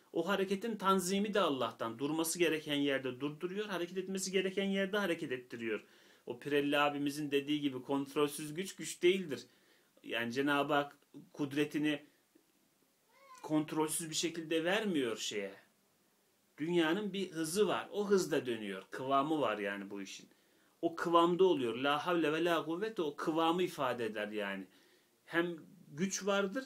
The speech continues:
hem de onun kontrolü durması gereken yerde de çünkü bir güç gerekir varlığa. Nasıl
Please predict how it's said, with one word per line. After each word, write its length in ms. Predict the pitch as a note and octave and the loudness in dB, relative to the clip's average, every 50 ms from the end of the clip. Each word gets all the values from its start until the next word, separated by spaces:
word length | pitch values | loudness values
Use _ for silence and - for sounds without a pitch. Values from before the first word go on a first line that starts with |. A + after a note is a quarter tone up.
| - - | -8 -6
hem 300 | - G3 G#3+ G#3+ G#3 G3 | -4 -2 -2 0 2 2
de 80 | B3 | 2
onun 340 | A#3+ - F3+ F#3+ G3+ A3+ A#3 | 2 2 0 -2 -2 -2 -4
kontrolü 680 | - - F3+ F3+ F3+ - - F#3 F#3 F#3 F#3+ F#3+ D3+ | -6 -4 -4 -4 -4 -4 0 0 2 2 2 0 -2
durması 380 | D3 E3 E3 E3 E3 E3 E3+ F#3 | -2 -2 0 0 0 -2 -2 -2
gereken 420 | F3 F#3 F#3 F3+ F3+ F3+ F#3 F3 | 0 0 2 2 0 0 0 0
yerde 380 | F3 F3 F3 E3+ E3+ E3+ G#3 G#3 | 2 4 6 4 4 4 2 0
de 60 | G#3 | 0
çünkü 340 | F#3 - E3 D3+ C#3+ C#3+ C#3 | 0 -2 -2 -2 -2 -2 -2
bir 60 | C#3+ | -4
güç 280 | B2+ B2+ C3+ - - - | -6 -6 -6 -6 -4 -2
gerekir 400 | C3+ B2 A#2+ A#2 A2+ - B2+ A#2 | 0 0 0 -2 -4 -4 -6 -4
varlığa. 600 | A2+ A2+ A2 A2 G#2 G#2+ G#2+ A#2+ C#3+ - C#4+ - _ _ _ _ _ _ _ _ - | -2 -2 -2 -2 -2 -2 0 0 0 -2 -4 -8 _ _ _ _ _ _ _ _ -2
Nasıl 340 | C#3 C#3 - - D#3 D3 | -2 0 2 2 2 0